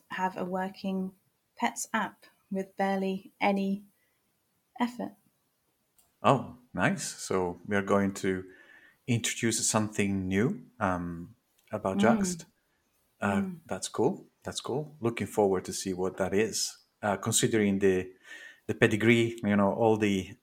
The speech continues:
Speaker 2: um, uh, all the innovation that Juxt has been introducing over the years, uh, in terms of libraries and frameworks and ideas.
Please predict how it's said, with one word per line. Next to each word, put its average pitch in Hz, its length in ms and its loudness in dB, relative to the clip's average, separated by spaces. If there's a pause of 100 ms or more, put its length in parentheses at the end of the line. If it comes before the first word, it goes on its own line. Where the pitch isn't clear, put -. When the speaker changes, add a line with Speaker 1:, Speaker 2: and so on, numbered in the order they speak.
Speaker 2:
um, 87 560 -6 (160)
uh, 98 260 -8 (120)
all 113 120 -2
the 101 200 0
innovation 110 540 4
that 98 120 0
Juxt 101 260 -2
has 101 100 -6
been 98 200 -2
introducing 92 560 -8
over 92 140 -6
the 90 120 -8
years, 98 460 -8 (160)
uh, 90 60 -8
in 85 100 -10
terms 95 260 -10
of 87 120 -4
libraries 95 640 2
and - 220 -14
frameworks 95 560 -2
and 85 140 -10 (440)
ideas. 104 680 0